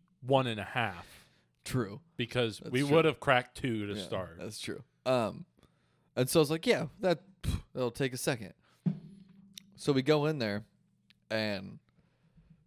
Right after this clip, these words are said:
Speaker 2: we order our shots, and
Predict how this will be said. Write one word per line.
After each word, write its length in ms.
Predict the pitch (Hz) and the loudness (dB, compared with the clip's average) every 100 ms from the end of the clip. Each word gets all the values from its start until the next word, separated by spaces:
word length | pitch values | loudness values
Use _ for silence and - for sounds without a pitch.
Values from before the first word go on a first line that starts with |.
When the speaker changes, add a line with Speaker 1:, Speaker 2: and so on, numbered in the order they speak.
| _ | _
Speaker 2:
we 100 | 117 | 2
order 280 | 117 120 113 | 4 4 2
our 120 | 107 | 2
shots, 580 | - 110 101 104 - - _ _ _ _ - | 0 -2 -2 -4 -8 -18 _ _ _ _ -6
and 400 | 120 104 98 - | -4 -4 -6 -12